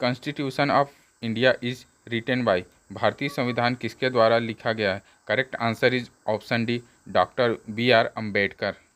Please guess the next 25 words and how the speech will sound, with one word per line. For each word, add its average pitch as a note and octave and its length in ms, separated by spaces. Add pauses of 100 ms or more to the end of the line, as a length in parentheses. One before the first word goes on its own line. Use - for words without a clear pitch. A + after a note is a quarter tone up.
(520)
Question C#3 300
number C#3+ 220
ninety G#2 400
four, A2+ 120 (380)
national C3 460
song A#2+ 240 (120)
of A#2 120 (160)
India A2 400
is। - 100 (360)
भारत A2 420
का A#2+ 100
नेशनल A2+ 400
सॉन्ग A#2 320 (100)
है, G#2 160 (260)
करेक्ट A#2+ 340 (220)
आंसर A2+ 320
is A#2 120
option G#2+ 360
B, A#2+ 120 (140)
वंदे G#2+ 300
मातरम। G2 440 (1000)
Question D3+ 100
number C#3+ 200
ninety G#2+ 340
five, G#2 120